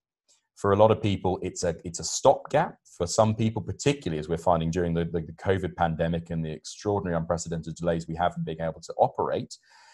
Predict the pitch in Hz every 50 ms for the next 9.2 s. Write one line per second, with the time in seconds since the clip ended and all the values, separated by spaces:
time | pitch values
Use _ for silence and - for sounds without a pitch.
0 | _ _ _ 113 113 113 - - - _ 110 101 107 107 107 101 90 101 90 -
1 | 90 82 104 101 104 107 104 - - 101 90 90 87 90 90 85 76 - - -
2 | - _ - 76 82 82 82 82 82 85 85 85 85 82 85 85 85 92 92 87
3 | 90 92 - - - - 82 80 80 82 90 104 95 85 85 98 95 - - -
4 | 90 90 85 - - 95 87 85 - - - - 90 85 92 107 117 117 - -
5 | - 92 80 85 82 85 85 - _ - - _ _ - - 107 101 - - 90
6 | 90 85 85 80 - 92 87 85 82 82 85 85 82 80 78 80 - - 85 -
7 | _ - 90 82 - - _ - - 92 90 82 78 71 69 - - - - 87
8 | 80 - - - 92 85 - 82 82 80 80 - - 76 76 - - - - _
9 | _ _ -